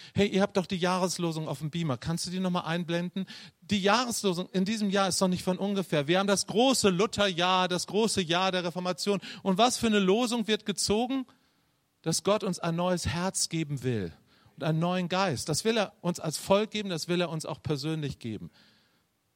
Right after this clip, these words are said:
Er will etwas tun, was so tief ist, was eine wirkliche Veränderung ist.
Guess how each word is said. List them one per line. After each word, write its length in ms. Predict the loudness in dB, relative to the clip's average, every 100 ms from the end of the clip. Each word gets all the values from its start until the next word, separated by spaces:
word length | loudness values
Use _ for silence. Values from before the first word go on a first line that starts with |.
| _ _ _ _ _
Er 140 | -2 -2
will 100 | -2
etwas 400 | -2 0 0 0
tun, 240 | -2 -2
was 160 | -2 0
so 120 | -2
tief 380 | 0 -4 -4 -4
ist, 300 | -6 -6 -10 -8
was 180 | -6
eine 180 | -6 -4
wirkliche 360 | -4 -4 -6 -6
Veränderung 680 | -8 -8 -6 -8 -8 -12
ist. 360 | -12 -12 -12